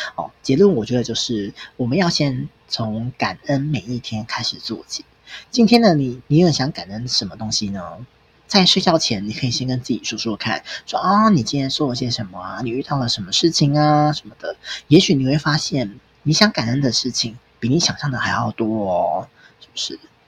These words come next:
像我今天就非常非常感，因为我今天跟朋友去吃烧烤，那我就很感恩说，哦，我朋友约我去吃烧烤，因为其实我是一个非常非常非常喜欢吃吃到饱跟烧烤的人，但是因为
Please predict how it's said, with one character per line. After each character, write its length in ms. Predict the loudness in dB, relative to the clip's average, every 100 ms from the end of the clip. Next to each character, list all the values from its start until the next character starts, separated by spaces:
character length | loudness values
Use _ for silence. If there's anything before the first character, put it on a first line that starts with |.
| _ _ -4
像 240 | 2 2
我 100 | 2
今 220 | 2 2
天 260 | 2 0 0
就 100 | -2
非 140 | -2
常 140 | -4 -4
非 60 |
常 120 | -6 -2
感， 140 | 4
因 60 | 6
为 40 |
我 60 | 6
今 180 | 2
天 100 | 0
跟 200 | 2 2
朋 100 | 2
友 100 | -4
去 140 | -6 -4
吃 240 | -4 -2
烧 260 | -2 -2 -4
烤， 280 | -6 -8 -8 _ -20 -14 -14 -14 -6
那 260 | -4 -4
我 120 | -6 -2
就 140 | 0
很 180 | 0 0
感 160 | -4 -4
恩 160 | -8 -6
说， 180 | -6
哦， 200 | -2 -2 -2
我 60 |
朋 160 | -2 0
友 160 | 0 -2
约 260 | 4 4 4
我 160 | -2 -10
去 180 | -6 -4
吃 180 | -4 -4
烧 220 | -6 -8
烤， 160 | -10 -6
因 60 | -2
为 80 | -2
其 80 |
实 80 | -2
我 100 | -2
是 140 | -2 -4
一 40 |
个 120 | -6
非 120 | -8
常 140 | -8 -8
非 80 | -12
常 80 | -12 -18 -20 _
非 180 | -2 -2
常 180 | -4 -8
喜 160 | -8
欢 260 | -6 -8 -6
吃 360 | -4 -2 -2 -4 -16 -20 -20 _
吃 100 | -2
到 160 | 0 0
饱 140 | -2
跟 140 | -8 -8
烧 200 | -6 -6
烤 140 | -10
的 160 | -12 -18
人， 100 | -2
但 120 | -2
是 120 | 2
因 100 | 2
为 260 | 0 -2